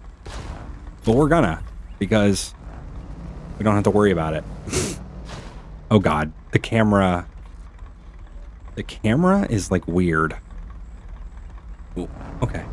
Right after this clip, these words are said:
The camera's, like, looking down. What a jerk. What a jerk of a camera. Oh God. Oh, I,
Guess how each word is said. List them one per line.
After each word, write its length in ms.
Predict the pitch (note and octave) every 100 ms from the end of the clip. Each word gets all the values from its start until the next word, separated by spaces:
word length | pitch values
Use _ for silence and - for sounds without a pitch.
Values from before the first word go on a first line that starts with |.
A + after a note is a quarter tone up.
| - - - -
The 80 | A2+
camera's, 380 | - C#3 F#3 F3
like, 100 | B2
looking 420 | G#2+ A2+ - G2
down. 360 | F2+ E2+ D#2 D2+ -
What 300 | G#2+ A2 A#2+
a 60 | A#2+
jerk. 480 | F#2+ G#2 E2+ - - - - - - - - - - - - A2
What 180 | A#2
a 40 | A#2
jerk 260 | G#2+ G#2
of 100 | A#2
a 60 | G2
camera. 460 | G2 F#2 E2+ D#2 - - -
Oh 960 | A#2 G#2+ G#2+ G#2 G#2 G#2 G#2 G#2+ G#2+ -
God. 560 | A#2+ A#2 A2 G#2+ G#2+ G#2+ - - - - - - - - -
Oh, 100 | -
I, 140 | G#2